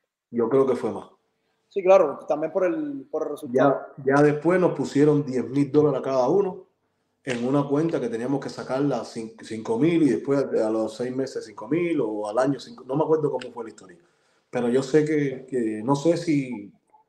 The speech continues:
Speaker 1: yo, yo pensé que había sido el mismo dinero para todo el mundo, pero en conversaciones vi que no fue así.
Speaker 2: Eh, por aquí, por aquí hay un comentario de Daniel Peña, eh, lo tenemos por acá, pero que dice, Martí, se dice que, se dice aquí en Dominicana, evidentemente él está en Dominicana,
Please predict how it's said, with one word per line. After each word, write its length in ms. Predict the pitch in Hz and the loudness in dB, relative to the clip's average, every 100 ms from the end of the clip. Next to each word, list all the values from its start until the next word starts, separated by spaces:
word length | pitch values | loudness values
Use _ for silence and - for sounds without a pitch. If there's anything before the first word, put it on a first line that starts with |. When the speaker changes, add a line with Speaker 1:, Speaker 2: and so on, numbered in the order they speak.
| _ | _
Speaker 1:
yo, 200 | 139 147 | 4 6
yo 140 | 147 | 6
pensé 260 | 156 160 175 | 4 2 2
que 60 | 160 | 4
había 180 | 160 | 4
sido 360 | 151 175 170 175 - _ _ | 4 0 -4 -6 -14 _ _
el 120 | 127 123 | -4 0
mismo 460 | 156 160 160 147 143 | 2 4 6 6 4
dinero 240 | 143 170 | 4 2
para 120 | 156 | 2
todo 100 | 156 | 2
el 40 | 165 | 0
mundo, 400 | 247 247 247 - _ _ | -2 -2 -6 -10 _ _
pero 220 | - 117 | -6 -4
en 120 | 117 117 | -4 -4
conversaciones 840 | 113 113 113 117 - 196 233 240 - _ | -4 -2 -4 -6 -4 0 0 -2 -10 _
vi 180 | 120 135 | -8 -6
que 80 | 127 | -4
no 100 | 123 | -6
fue 160 | 123 | -10
así. 240 | 107 - - _ _ _ _ _ _ _ - | -16 -18 -20 _ _ _ _ _ _ _ 0
Speaker 2:
Eh, 160 | 180 | 0
por 220 | 175 156 | 2 0
aquí, 260 | 147 160 202 | 0 -2 -4
por 160 | - 156 | -2 0
aquí 140 | 156 | 2
hay 80 | 208 | 2
un 60 | |
comentario 440 | 208 190 170 214 208 | 0 -2 6 8 8
de 60 | |
Daniel 240 | 175 185 185 | 6 2 0
Peña, 420 | 214 202 151 - _ _ _ _ _ | 0 0 -4 -10 _ _ _ _ _
eh, 320 | - 151 147 - | -4 -4 -4 -6
lo 160 | 151 | -4
tenemos 260 | 147 156 190 | -2 0 0
por 160 | 185 165 | 4 4
acá, 240 | 175 196 | 4 4
pero 160 | 170 147 | 2 0
que 120 | 147 | 2
dice, 280 | 180 180 160 | 0 0 -2
Martí, 380 | 160 147 208 196 | 0 0 0 0
se 140 | - | 2
dice 320 | 165 196 226 | 0 2 0
que, 480 | 208 175 170 165 165 | 0 0 0 -2 -2
se 140 | 165 | 0
dice 400 | 170 190 220 196 | 0 2 2 4
aquí 180 | 175 170 | 2 2
en 100 | 214 | 2
Dominicana, 500 | 214 190 180 190 196 | 2 2 2 2 2
evidentemente 440 | 170 156 165 175 170 | 2 0 -4 -4 -4
él 60 | |
está 100 | 165 | -4
en 60 | 180 | -4
Dominicana, 440 | 180 170 175 180 | -4 -2 -2 -4